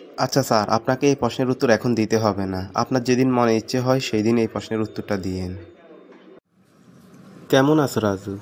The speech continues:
অনেকদিন পর তোমার সাথে দেখা। আলহামদুলিল্লাহ স্যার, আল্লাহর রহমতে ভালো আছি। আপনি কেমন আছেন?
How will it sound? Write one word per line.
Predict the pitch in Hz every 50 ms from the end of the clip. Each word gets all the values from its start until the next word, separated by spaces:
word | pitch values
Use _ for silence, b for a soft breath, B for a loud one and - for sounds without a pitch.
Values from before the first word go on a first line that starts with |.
| - - -
অনেকদিন | 113 120 127 127 113 117 127 120 113
পর | - 117 117
তোমার | 117 - 113 117 117
সাথে | - - 120 117 123 113
দেখা। | 110 101 95 - - 101 95 101 101 - - - - - - - - - - - - - - - - - - - - - -
আলহামদুলিল্লাহ | 139 127 117 - 139 131 135 113 123 110 104 95 95 98 92
স্যার, | - 95 92 90 - -
আল্লাহর | - 110 113 110 117 - 226
রহমতে | 233 117 117 117 - 123
ভালো | 208 202 190 98
আছি। | 95 95 190 95 - - 95 92 92 -
আপনি | - - - 123 127
কেমন | 120 127 127 131 127 113
আছেন? | 98 92 - 98 95 92